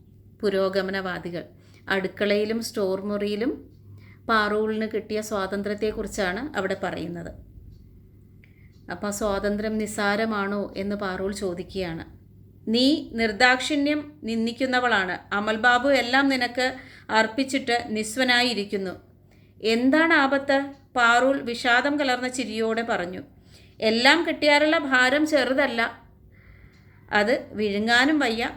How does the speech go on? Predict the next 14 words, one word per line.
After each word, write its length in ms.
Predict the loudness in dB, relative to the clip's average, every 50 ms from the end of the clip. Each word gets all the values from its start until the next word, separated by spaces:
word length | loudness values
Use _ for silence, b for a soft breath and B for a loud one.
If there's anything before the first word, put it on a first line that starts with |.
| -8 -8
തുപ്പാനും 480 | -8 -8 -4 -2 -2 -2 0 -2 -4 -6
വയ്യ." 280 | -6 -6 -8 -10 -12 -12 -16 -20 -20 -20 -20 -20 -20 -20 -20 -20 -20 -20 -20 -20 -20 -20 -20 -8 -2 0
തുപ്പാൻ 400 | 0 2 4 6 6 6 6 4
വയ്യ 260 | 4 4 4 4 4
എന്ന് 140 | 4 2 2 4
പറഞ്ഞത് 320 | 4 4 4 2 0 -2
മനസ്സിലായി. 500 | 0 0 -2 -2 -4 -4 -2 -2 -2 -2 -4 -6
എന്നാൽ 360 | -6 -4 -2 0 0 0 0 -2 -6 -12 -18 -10
വിഴുങ്ങുന്നതിൽ 840 | -4 0 0 0 0 0 -2 -2 0 2 2 2 4 4 4 4 4 2
എന്താണ് 460 | 2 2 2 2 2 4 4 2 2 2
തടസ്സം? 560 | 2 0 0 0 -2 0 0 0 -2 -4 -6 -12 _ _ -20 _ _ -20 _ b b b b b _ 0
ഈ 120 | 0 0
ചോദ്യം 460 | 2 2 2 4 4 4 4 2 0 2
അനുനിമിഷം 680 | 2 4 4 4 4 4 2 2 2 2 2 0